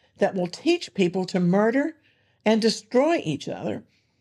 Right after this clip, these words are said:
and our streets will become unsafe. People will copy what they see on T V, and there will not be only one station on T V. It will be filled with stations.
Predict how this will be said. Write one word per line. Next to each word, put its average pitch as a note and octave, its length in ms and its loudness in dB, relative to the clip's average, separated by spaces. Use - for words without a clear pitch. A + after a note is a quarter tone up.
and D#4+ 260 2
our B3+ 220 0
streets E3+ 520 -2
will G#3 120 0
become F3+ 500 -2
unsafe. G#3+ 760 2
People G3 300 0
will F3 140 2
copy G3+ 480 -2
what E3+ 260 0
they E3 120 0
see E3 260 -2
on D#3+ 160 -2
T C#3 220 -4
V, D#3+ 360 -4
and B3+ 260 4
there C4 100 6
will A#3 120 2
not A3 280 2
be F3+ 360 2
only F3 300 2
one F3 340 2
station G3 680 0
on C3+ 180 -8
T G#2+ 220 -8
V. C#3+ 280 -4
It F3 140 -2
will D3+ 120 -4
be D3+ 200 -2
filled B3 680 0
with C3+ 140 -4
stations. - 760 -8